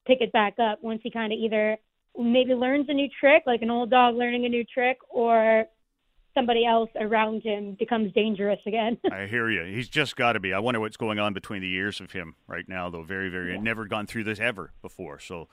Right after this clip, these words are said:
Speaker 1: <laughs>
Speaker 2: very interesting to see how
Speaker 1: Ever.
Speaker 2: he, so I know, see how he handles this more than anything, learn something else about him. Uh, before I let you go, I just wanted to drop this on you. There's been a few,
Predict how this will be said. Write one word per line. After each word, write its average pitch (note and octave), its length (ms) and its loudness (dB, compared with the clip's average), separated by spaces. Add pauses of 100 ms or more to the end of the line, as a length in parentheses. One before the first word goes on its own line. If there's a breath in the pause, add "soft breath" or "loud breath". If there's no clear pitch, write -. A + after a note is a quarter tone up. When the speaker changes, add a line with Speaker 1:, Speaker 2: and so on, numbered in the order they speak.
(320 loud breath)
Speaker 1:
<laughs> G3 140 -18
Speaker 2:
very A#2+ 300 -2
interesting B2 380 0
to F2 80 -12
see C4 140 2
how G3+ 160 -2
Speaker 1:
Ever. B3 140 4 (180)
Speaker 2:
he, A#3+ 60 -14 (180)
so D3 140 -10
I C3 80 0
know, D3 100 2
see C3+ 220 -4
how C3 140 -2
he A2+ 100 -4
handles A#2 400 -4
this F2 320 -14
more G#2 240 -8
than G#2 80 -6
anything, G#2 340 -6
learn G#2 160 -6
something G2+ 260 -10
else G#2 200 -8
about F2 240 -10
him. D#2 80 -18 (280 soft breath)
Uh, B2 140 4
before G#3+ 280 2
I - 20 4
let G3 160 2
you D3 60 -2
go, F#3 180 4
I - 20 4
just F3 160 -2
wanted F3+ 200 -2
to B2+ 40 -6
drop D3 240 -2
this C#3 160 -8
on D3+ 140 0
you. D3 80 -2
There's B2 180 -6
been C#3 140 -6
a C#3+ 40 -2
few, D3 520 -4